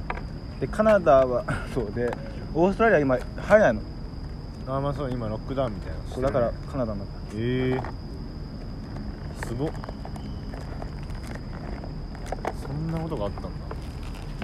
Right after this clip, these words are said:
Speaker 2: びっくりだよ。
Speaker 1: <laughs>
Speaker 2: 俺、
Speaker 1: 行ってきます。
Speaker 2: 行ってくるんだ。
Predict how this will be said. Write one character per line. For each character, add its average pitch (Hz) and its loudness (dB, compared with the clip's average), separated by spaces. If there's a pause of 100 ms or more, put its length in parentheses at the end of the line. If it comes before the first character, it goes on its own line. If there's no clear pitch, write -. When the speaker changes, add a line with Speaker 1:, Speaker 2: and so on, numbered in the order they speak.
(840)
Speaker 2:
び - -4
っ - -6
く - -4
り 147 2
だ - -4
よ。 - -8 (540)
Speaker 1:
<laughs> 196 4 (3000)
Speaker 2:
俺、 95 -4 (1500)
Speaker 1:
行 - -4
っ - -6
て 117 -4
き 104 -4
ま 104 -4
す。 - -6
Speaker 2:
行 110 -6
っ - -6
て 147 0
く 139 0
る 131 2
ん - -2
だ。 120 -4